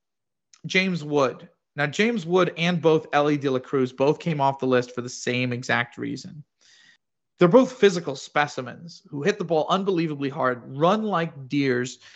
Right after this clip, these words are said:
and I can understand why they're considered to be such high-level prospects. However,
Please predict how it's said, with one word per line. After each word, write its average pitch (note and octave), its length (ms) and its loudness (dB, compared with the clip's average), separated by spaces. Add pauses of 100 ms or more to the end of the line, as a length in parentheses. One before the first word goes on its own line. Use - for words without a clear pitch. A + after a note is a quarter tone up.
(180)
and D3+ 240 -6 (300)
I E3 80 2
can F#3 160 0
understand G3 440 -2
why D#3 200 -2
they're C#3+ 120 -2
considered C3 460 -4
to B2 80 -12
be B2+ 140 -2
such B2+ 300 -2
high-level B2 520 0
prospects. - 840 -2 (460)
However, C3+ 680 2